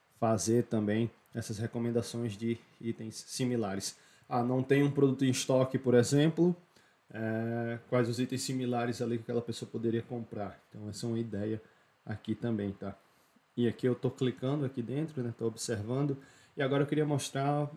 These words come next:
beleza, vamos imaginar que eu não tenha perfil lá dentro, né? Eu sou um usuário que tá só acessando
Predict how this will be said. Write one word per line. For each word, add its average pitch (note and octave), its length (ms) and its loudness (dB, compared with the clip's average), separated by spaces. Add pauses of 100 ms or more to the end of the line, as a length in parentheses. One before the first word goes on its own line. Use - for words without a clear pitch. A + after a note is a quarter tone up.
beleza, B2 400 4
vamos A#2+ 220 -2
imaginar B2+ 340 -2
que D3 80 0
eu C3 40 0
não C#3 160 -2
tenha C#3+ 280 -2
perfil C#3 680 -2 (440)
lá C#3 160 2
dentro, A#2+ 440 -2
né? G#2 120 -8
Eu G#2 60 -8
sou A#2 200 -6
um A#2+ 80 -2
usuário A2+ 380 -2
que - 80 -12
tá A#2 80 -4
só - 160 -4
acessando B2 640 -2